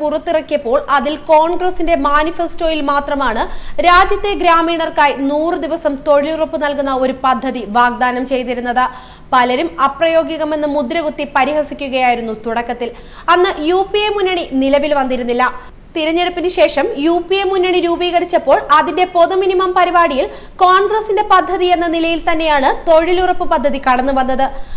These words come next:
ആദ്യ വർഷം മുതൽ തന്നെ അത് നടപ്പാക്കി തുടങ്ങുകയും ചെയ്തു. എന്നാൽ പിന്നീട് ആ സർക്കാരിനെ പുറത്തുനിന്ന് പിന്തുണച്ചിരുന്ന പലരും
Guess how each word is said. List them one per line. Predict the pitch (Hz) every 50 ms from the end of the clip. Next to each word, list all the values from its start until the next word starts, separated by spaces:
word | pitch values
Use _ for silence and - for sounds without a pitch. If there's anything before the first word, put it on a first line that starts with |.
| - - - 349
ആദ്യ | 370 381 392 440 453 427
വർഷം | 440 392 - 440 370 392
മുതൽ | 370 392 370 370 -
തന്നെ | 330 277 302 359 - - 294
അത് | 277 320 311 285 285
നടപ്പാക്കി | 285 285 294 302 - 349 339 339 - - -
തുടങ്ങുകയും | 302 285 277 277 269 269 269 262 254 269 269 262
ചെയ്തു. | 277 254 254 247 247 240 - - - - - - 240 254
എന്നാൽ | 254 269 277 311 285 -
പിന്നീട് | 277 277 285 320 302 262 277 370 - - - 285 302
ആ | 359 392 - - -
സർക്കാരിനെ | 349 320 - - 339 320 330 330 302 320 330 330 -
പുറത്തുനിന്ന് | 311 311 320 330 339 359 330 359 349 320 339 339 -
പിന്തുണച്ചിരുന്ന | 320 311 311 311 349 349 339 339 - 349 311 311 311 311 311 -
പലരും | 294 285 269 294 294 262 277